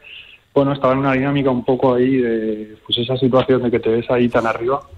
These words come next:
que igual, bueno, hay equipos que igual no tienen jugadores tan experimentados, a pesar de que los tienen.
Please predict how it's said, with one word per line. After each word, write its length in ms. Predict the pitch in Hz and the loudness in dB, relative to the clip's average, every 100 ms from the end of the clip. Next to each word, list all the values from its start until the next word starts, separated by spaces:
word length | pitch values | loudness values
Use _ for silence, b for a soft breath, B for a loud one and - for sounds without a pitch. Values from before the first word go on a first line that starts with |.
| - - - _ | -20 -20 -20 _
que 100 | 120 | -2
igual, 460 | 110 113 123 120 117 | 2 2 2 2 2
bueno, 300 | 117 117 113 - | 2 -2 -4 -8
hay 120 | 107 | -8
equipos 320 | 104 110 123 - | -4 -2 -2 2
que 140 | 120 | 4
igual 220 | 117 113 117 | 4 4 2
no 80 | |
tienen 220 | 110 110 110 | 0 -2 0
jugadores 360 | 117 110 110 | 0 0 -2
tan 140 | 117 110 | -4 -4
experimentados, 680 | - 110 104 101 113 110 107 | 0 0 0 0 2 2 0
a 40 | |
pesar 300 | 104 104 104 | -2 0 0
de 80 | 104 | -2
que 60 | 107 | -2
los 200 | 101 - | -4 0
tienen. 300 | 113 127 | 0 0